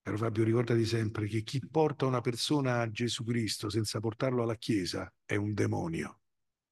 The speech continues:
Fare un'opera che sembra cristiana e spirituale, ma non c'è ecclesialità, non c'è fraternità, non c'è comunione, non c'è cattolicità, è qualcosa di demoniaco, è scindere.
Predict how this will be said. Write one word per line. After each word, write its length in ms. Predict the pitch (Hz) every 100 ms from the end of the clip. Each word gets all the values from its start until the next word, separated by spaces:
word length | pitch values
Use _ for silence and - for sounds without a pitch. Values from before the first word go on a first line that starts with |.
| _ _ _ _ _ _ _ _ _ _ _
Fare 480 | - - 139 156 139
un'opera 840 | 120 117 135 127 117 107 104 98 -
che 140 | -
sembra 440 | 107 - 131 117 113
cristiana 440 | 107 101 135 117
e 40 | 110
spirituale, 600 | - 110 107 117 98 95
ma 240 | 107 110
non 200 | 110 113
c'è 240 | 110 -
ecclesialità, 720 | 120 107 110 95 104 101 107 90
non 220 | 98 110
c'è 260 | 110 - 120
fraternità, 920 | - 110 113 107 107 107 110 92 85
non 140 | 107
c'è 220 | - 120
comunione, 800 | - 113 113 113 110 90 87 85 - - _
non 120 | 110
c'è 180 | - 113
cattolicità, 1040 | - 123 - 117 117 117 110 87 87 101 _ _ _ _ _ _ _
è 100 | -
qualcosa 340 | 110 104 110
di 120 | 107 107
demoniaco, 520 | 110 113 104 82 92
è 40 |
scindere. 760 | - - 147 110 85 76 73